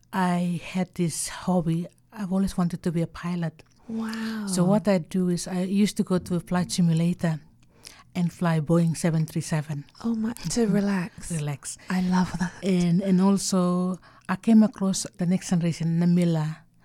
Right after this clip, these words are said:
Speaker 1: Benson.
Speaker 2: Oh, yes.
Speaker 1: And Namila Benson, Lisa Healy later on, Lisa Waup, Talo Havini, these are the, and Marian Talia Pau, uh, and Leuli and Grace. These are the the, the,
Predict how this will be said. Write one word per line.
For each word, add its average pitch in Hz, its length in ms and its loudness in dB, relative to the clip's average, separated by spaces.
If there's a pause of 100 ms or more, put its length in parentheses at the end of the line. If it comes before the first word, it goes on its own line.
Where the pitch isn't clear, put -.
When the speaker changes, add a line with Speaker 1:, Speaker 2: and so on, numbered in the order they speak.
(180)
Speaker 1:
Benson. 160 580 -2 (260)
Speaker 2:
Oh, 170 280 -2 (280)
yes. 170 300 -6
Speaker 1:
And 170 500 2 (540)
Namila 185 400 4
Benson, 165 680 0
Lisa 175 300 2
Healy 160 320 0
later 156 380 -2
on, 165 220 -2 (380)
Lisa 170 320 0
Waup, 156 460 -2 (640)
Talo 175 360 0 (160)
Havini, 170 760 0
these 214 220 2
are 190 80 4
the, 175 160 -2 (400)
and 175 240 2
Marian 175 300 2
Talia 165 320 -2
Pau, 151 320 -4 (420)
uh, - 20 -18
and 165 380 -2
Leuli 165 680 2 (480)
and 165 220 0
Grace. 151 420 0
These 180 260 -2
are 180 100 0
the 165 280 -2 (420)
the, 196 340 -4
the, 185 540 -2